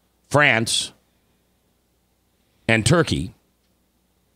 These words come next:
When we have two countries that have been attacked, we can say, "Okay, it's dogpile time and everybody has to get in." And the rules of nato is everybody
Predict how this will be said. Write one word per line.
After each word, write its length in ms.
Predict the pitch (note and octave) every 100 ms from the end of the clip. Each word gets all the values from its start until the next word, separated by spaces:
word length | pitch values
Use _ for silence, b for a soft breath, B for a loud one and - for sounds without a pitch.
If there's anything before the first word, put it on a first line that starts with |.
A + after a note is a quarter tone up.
| _ _ _ _ _ _ _ _ -
When 200 | B2 C3+
we 140 | D3+
have 180 | C3+ A#2
two 160 | E3+
countries 460 | D#3 D#3+ D3+ B2+ A#2
that 100 | B2
have 80 | A#2
been 120 | C3+
attacked, 600 | A2 E3 D#3 F#2+ - - - _ _ _ _ _ _ _ _
we 140 | C3
can 160 | D3 C3+
say, 240 | - C3+
"Okay, 380 | B2+ B2+ D3 A2+
it's 240 | G2 A2+ A2+
dogpile 600 | C3+ C3+ A#2 A#2 G#2+ F#2+
time 440 | A2+ G2+ F#2+ G2+ -
and 140 | G#2+
everybody 460 | A2+ B2 B2 A#2+ A2+
has 260 | A2 G#2+ -
to 100 | G2+
get 160 | G#2+
in." 300 | B2 F2 G#1+ - b b
And 120 | A2+ A#2+
the 80 |
rules 420 | A#2+ E3 F3+ C#3 C3
of 120 | A#2
nato 460 | D3 E3+ C3+ B2
is 200 | A2+ A2 -
everybody 840 | D#3 D#3+ B2+ A#2 G#2+ G2+ F2 E2